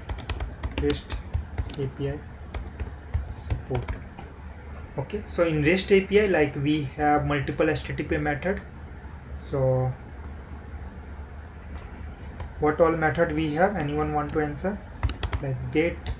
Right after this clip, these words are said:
post, patch, put, delete. So these all are, like, very commonly used H T T P method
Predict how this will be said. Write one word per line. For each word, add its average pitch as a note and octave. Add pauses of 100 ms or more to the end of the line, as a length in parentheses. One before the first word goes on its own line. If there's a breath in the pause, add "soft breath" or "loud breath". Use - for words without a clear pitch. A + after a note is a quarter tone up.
(1200)
post, E3 (1300)
patch, - (1800)
put, D#3+ (3250)
delete. D3+ (1400)
So -
these E3+
all E3+
are, E3+
like, D3+
very D3
commonly D3
used D3 (600)
H C#3
T C3+
T C#3
P D3
method C3